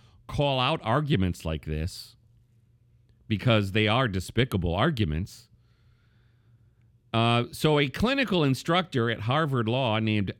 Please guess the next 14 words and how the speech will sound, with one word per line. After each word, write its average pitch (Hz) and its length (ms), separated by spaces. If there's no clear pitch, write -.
Alejandra 147 920
Carabello 147 1000
tweeted, 110 560
"Matt 240 380
Walsh 135 460
isn't 147 300
upset 120 540
that 101 140
someone 120 460
shot 123 300
up 113 140
a 90 60
gay 143 260
bar. 71 360